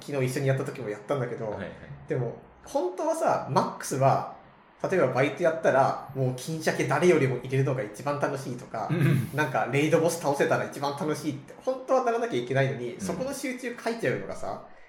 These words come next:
Speaker 1: なんか本末転倒だなって思うわけ。
Speaker 2: あー、と、私の、まあ、家族少ない経験だと、土井さんは多分ものすごく喋る方だと思う。
Speaker 1: あ、そうなんだ。
Speaker 2: そう、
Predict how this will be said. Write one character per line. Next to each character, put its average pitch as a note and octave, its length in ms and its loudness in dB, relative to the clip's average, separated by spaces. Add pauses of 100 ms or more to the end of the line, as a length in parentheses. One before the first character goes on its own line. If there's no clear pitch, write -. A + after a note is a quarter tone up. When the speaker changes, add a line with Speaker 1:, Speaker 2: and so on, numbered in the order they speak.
Speaker 1:
な C#3 80 -4
ん C3+ 80 -2
か C#3+ 120 -6
本 D#3 120 -2 (180)
末 - 180 -8
転 A#2 140 -8
倒 C#3 100 2
だ C3+ 120 6
な C3 240 4
っ - 20 -10
て A2+ 80 -6
思 G2+ 100 -8
う G2 120 -10
わ - 120 -12
け。 - 80 -16 (880)
Speaker 2:
あ F#2 680 2
ー、 A2 40 -4
と、 G2 120 -2
私 F3+ 300 0
の、 E3+ 100 -2
ま D#3 120 2
あ、 C#3 40 0
家 - 180 -6
族 G3+ 180 -4
少 - 200 -8
な D3 100 2
い A2 140 0
経 B2+ 260 2
験 C3 220 0
だ C3 120 4
と、 G#2+ 300 0 (180)
土 C#3+ 120 6
井 F#3 80 6
さ F#3 120 4
ん F3+ 40 4
は F3 60 2
多 E3+ 100 6
分 G#2+ 100 0
も A#2 140 2
の D#3 100 2
す - 140 0
ご F3 100 2
く E3 60 0
喋 B2+ 260 6
る A2 100 2
方 A2+ 180 6
だ G2 120 2
と - 60 -2
思 C3+ 260 4
う。 - 40 -6
Speaker 1:
あ、 F#3+ 240 2
そ D4+ 160 4
う - 80 4
な F#3 80 4
ん C3 60 2
だ。 B2+ 80 8
Speaker 2:
そ D#3+ 120 8
う、 G#2+ 460 4